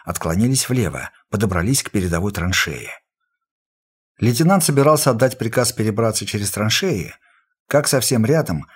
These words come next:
чиркнул огонек зажигалки и осветил лица двух солдат, прикуривавших сигареты. Группа подобралась к дзоту,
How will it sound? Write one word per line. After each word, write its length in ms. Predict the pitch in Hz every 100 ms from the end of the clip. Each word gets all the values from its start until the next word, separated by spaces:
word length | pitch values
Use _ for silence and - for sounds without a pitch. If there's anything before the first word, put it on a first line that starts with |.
| _
чиркнул 480 | - - 185 180 175
огонек 340 | 131 120 123 113
зажигалки 800 | 104 95 101 165 165 156 143 - - _ _
и 120 | 156
осветил 380 | 180 170 170 165
лица 300 | 175 170 139
двух 200 | 139 160
солдат, 560 | 165 143 107 80 - _ _
прикуривавших 720 | - 202 165 170 156 147 147 -
сигареты. 760 | - 113 92 85 - 65 - _ _ _ _ _ _ _ _
Группа 560 | 92 113 190 185 175 160
подобралась 540 | 151 117 107 107 135 131
к 80 | 113
дзоту, 560 | 104 135 120 - 71